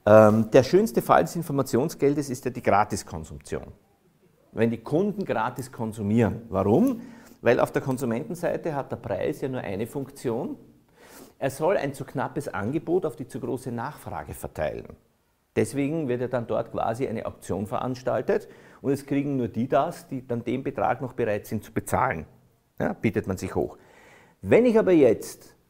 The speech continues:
den Bedarf mit der Kapazität exakt abdecken kann,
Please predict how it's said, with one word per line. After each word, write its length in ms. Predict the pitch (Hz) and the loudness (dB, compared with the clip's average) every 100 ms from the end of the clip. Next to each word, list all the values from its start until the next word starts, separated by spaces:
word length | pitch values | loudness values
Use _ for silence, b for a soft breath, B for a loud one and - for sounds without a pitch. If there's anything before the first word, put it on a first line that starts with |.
| - | 0
den 160 | 120 | 0
Bedarf 720 | 123 120 160 160 78 - - - _ | 2 0 0 0 -2 -10 -20 -20 _
mit 160 | 113 113 | -6 -6
der 80 | 117 | -4
Kapazität 680 | 117 117 - 117 127 123 | -6 -6 -10 -6 -4 -4
exakt 460 | - - 123 120 - | -8 -6 -6 -6 -6
abdecken 480 | - - 170 170 104 | -6 -4 -4 -4 -8
kann, 380 | 95 87 165 | -6 -4 -4